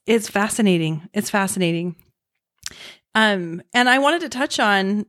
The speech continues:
you. I've, I've been recently getting to know you, but what's funny is my network, everyone knows Tony. Everyone knows Tony for a lot of different reasons that I won't bring up right now.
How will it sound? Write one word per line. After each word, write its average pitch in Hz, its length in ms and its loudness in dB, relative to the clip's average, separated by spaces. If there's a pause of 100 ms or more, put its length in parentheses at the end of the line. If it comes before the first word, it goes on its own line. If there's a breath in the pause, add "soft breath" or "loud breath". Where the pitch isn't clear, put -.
you. 285 580 0 (1040)
I've, 240 380 2
I've 220 140 2
been 214 120 0
recently 208 360 0
getting 185 220 -2
to 180 100 -10
know 185 120 0
you, 160 240 -2
but 160 180 -2
what's 180 180 -4
funny 214 320 2
is 170 140 0
my 180 360 4
network, 160 800 -2
everyone 202 300 2
knows 151 180 -2
Tony. 147 480 -6 (480 soft breath)
Everyone 208 300 4
knows 123 240 -6
Tony - 280 -8
for 190 160 -2
a 180 60 4
lot 180 140 4
of 175 80 -2
different 175 240 -4
reasons 151 460 -8
that 175 100 0
I 170 80 4
won't 151 180 -2
bring 151 160 -4
up - 140 -10
right - 140 -8
now. - 180 -10